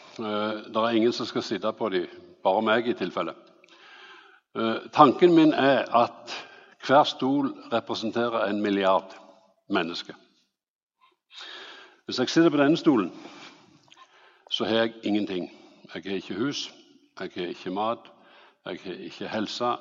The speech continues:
jeg har ikke skolegang for ungene mine. Jeg bor på gata, lever fra hånd til munn. Jeg har mindre enn femten kroner dagen til å leve for. Jeg er stort sett gitt opp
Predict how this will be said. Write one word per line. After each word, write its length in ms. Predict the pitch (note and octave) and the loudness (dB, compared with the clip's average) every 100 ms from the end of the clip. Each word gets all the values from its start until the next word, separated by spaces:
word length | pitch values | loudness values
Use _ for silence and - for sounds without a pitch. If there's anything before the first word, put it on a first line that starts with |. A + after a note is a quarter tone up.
| - - | -10 -16
jeg 100 | F2+ F#2 | -14 -8
har 160 | F2+ E2 | -8 -8
ikke 120 | F2 | -10
skolegang 580 | - A#2 G2+ G#2+ A2 G2+ | -8 -4 -4 -4 -6 -6
for 100 | G#2 | -6
ungene 300 | G2+ G2 G#2 | -6 -6 -6
mine. 360 | G#2 G#2+ A#2+ - - - - _ _ - | -8 -6 -8 -10 -20 -20 -20 _ _ -14
Jeg 200 | F2 D#2+ | -12 -6
bor 160 | G#2 G#2 | -4 -4
på 140 | G#2 | -6
gata, 480 | G2+ F#2 F2 A2 B2+ - - - - _ _ _ _ _ _ _ _ _ _ _ _ _ G#2 | -4 -4 -2 -2 -2 -6 -20 -20 -20 _ _ _ _ _ _ _ _ _ _ _ _ _ -6
lever 300 | G2 F#2 G2+ | -4 -4 -6
fra 200 | G2 G2+ | -6 -6
hånd 160 | G2+ | -6
til 80 | F#2+ | -6
munn. 300 | G2+ C3 D3+ - - - - - _ _ - | -4 -2 -4 -8 -20 -20 -20 -20 _ _ -16
Jeg 100 | F#2 | -12
har 80 | A2 G2+ | -6 -2
mindre 460 | G2+ A2+ A2 F2+ - - - _ _ _ - | 0 -2 -2 -6 -8 -18 -20 _ _ _ -8
enn 200 | F#2+ F2+ | -6 -6
femten 400 | - F2 - G#2 | -6 -8 -8 -12
kroner 320 | F#2 F2+ F2 E2+ | -8 -8 -8 -6
dagen 380 | F2 F2 F2+ E2 | -6 -4 -8 -10
til 140 | F2 | -10
å 60 | E2+ | -8
leve 160 | E2+ E2 | -8 -10
for. 180 | - - _ _ _ _ _ _ _ _ _ _ _ _ _ _ _ _ _ _ _ _ _ _ - | -14 -20 _ _ _ _ _ _ _ _ _ _ _ _ _ _ _ _ _ _ _ _ _ _ -12
Jeg 80 | F2+ | -10
er 140 | F#2 | -10
stort 200 | - A2 G#2+ | -8 -8 -8
sett 120 | F2+ | -8
gitt 320 | F2+ - - | -8 -10 -16
opp 220 | G2 - | -16 -16